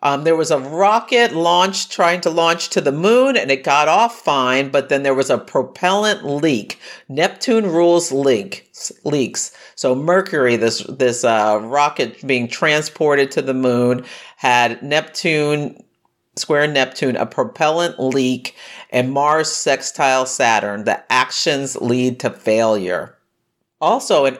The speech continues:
Ecuador, the story's still unfolding, but a drug lord escaped from prison, and, uh, some people took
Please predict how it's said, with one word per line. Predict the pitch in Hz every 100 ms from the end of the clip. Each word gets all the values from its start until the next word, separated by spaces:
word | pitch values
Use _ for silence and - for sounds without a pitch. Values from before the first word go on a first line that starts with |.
| -
Ecuador, | 330 - 175 156 127 127 147 160
the | 135
story's | - - 214 220 202
still | - 180 147
unfolding, | 143 - 247 277 202 165 151
but | 156 147
a | 135 139
drug | 123 143 175 185 208 196
lord | - 147 156 156 139 143 147
escaped | - 127 - 175 202 -
from | - 233 220
prison, | 214 208 180 147 147 127 135 202 277 - - - - - - -
and, | 143 139 139 135 135 113 107
uh, | 107 - - -
some | 143 - - - 175 156
people | 208 202 196 156
took | - -